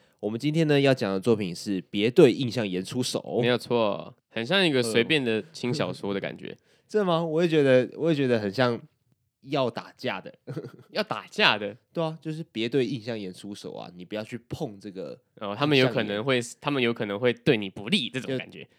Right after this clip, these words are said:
Speaker 1: 这个组织很厉害，这样子。
Speaker 2: 嗯。
Speaker 1: <laughs> 好啦，别对印象岩出手呢，印象岩的意思就是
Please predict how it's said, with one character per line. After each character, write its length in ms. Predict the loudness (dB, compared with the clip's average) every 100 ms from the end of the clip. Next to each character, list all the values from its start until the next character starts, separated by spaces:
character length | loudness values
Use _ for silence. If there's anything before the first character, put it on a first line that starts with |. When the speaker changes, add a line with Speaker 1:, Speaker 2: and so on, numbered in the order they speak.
| _
Speaker 1:
这 100 | -8
个 140 | -4 -4
组 240 | -6 -14
织 200 | -10 -8
很 220 | -8 -10 -8
厉 180 | -6 -6
害， 280 | -4 -4 -6 -10
这 80 |
样 160 | -10 -10
子。 160 | -16 -20 _ _
Speaker 2:
嗯。 180 | -8 -8
Speaker 1:
<laughs> 20 | -12 -20 -20 -20 -12
好 120 | -2
啦， 180 | 0 0 -6 _
别 180 | 0 6
对 220 | 6 6
印 100 | 4
象 200 | 2 2
岩 160 | 2
出 200 | 0 -2
手 200 | 0 -2 -2
呢， 160 | -4
印 220 | -2 -2
象 260 | 0 0 0
岩 180 | -2 -4
的 80 | -4
意 160 | -6
思 140 | -6 -6
就 140 | -6
是 320 | -4 -6 -6